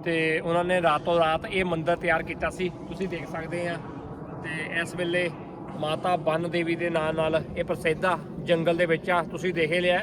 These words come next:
ਇਸ ਮੰਦਿਰ ਤੱਕ ਅਸੀਂ ਕਿੱਦਾਂ ਪਹੁੰਚੇ ਆ, ਬਹੁਤ ਮੁਸ਼ਕਲ ਆਈ, ਕਿਉਂਕਿ ਤੁਸੀਂ ਰਸਤੇ ਦੇਖ ਲਿਆ, ਖੱਡ ਸੀ, ਆਲੇ ਦੁਆਲੇ ਸੰਘਣਾ ਜੰਗਲ ਸੀਗਾ, ਪਾਣੀ ਦਾ ਫਲੋ ਵੀ ਕਾਫੀ ਸੀਗਾ, ਜਿਹਦੇ ਵਿੱਚੋਂ ਸਾਨੂੰ ਬੜੀ ਮੁਸ਼ਕਲ ਦੇ ਨਾਲ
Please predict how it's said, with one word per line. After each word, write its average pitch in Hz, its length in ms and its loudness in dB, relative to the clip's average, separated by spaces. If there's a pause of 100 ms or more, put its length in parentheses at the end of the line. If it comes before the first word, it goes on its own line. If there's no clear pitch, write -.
ਇਸ 196 180 -4
ਮੰਦਿਰ 170 320 2
ਤੱਕ 175 240 -2
ਅਸੀਂ 180 180 -4
ਕਿੱਦਾਂ 185 300 0 (440)
ਪਹੁੰਚੇ 175 400 0
ਆ, 180 180 2
ਬਹੁਤ 170 320 0
ਮੁਸ਼ਕਲ 175 380 -2
ਆਈ, 165 140 4
ਕਿਉਂਕਿ 180 460 0 (100)
ਤੁਸੀਂ 175 220 -4
ਰਸਤੇ 170 340 0
ਦੇਖ 160 220 -2
ਲਿਆ, 175 280 4
ਖੱਡ 160 320 -4
ਸੀ, 180 200 -2
ਆਲੇ 160 160 2
ਦੁਆਲੇ 170 260 2
ਸੰਘਣਾ 185 360 -2
ਜੰਗਲ 165 320 2
ਸੀਗਾ, 160 280 0 (480)
ਪਾਣੀ 165 240 0
ਦਾ 180 140 4
ਫਲੋ 165 320 0
ਵੀ 180 220 0 (300)
ਕਾਫੀ 165 300 0
ਸੀਗਾ, 175 280 0 (180)
ਜਿਹਦੇ 170 300 -2
ਵਿੱਚੋਂ 185 320 -4
ਸਾਨੂੰ 175 340 -2
ਬੜੀ 170 220 0
ਮੁਸ਼ਕਲ 165 380 -2
ਦੇ 170 100 4
ਨਾਲ 165 280 4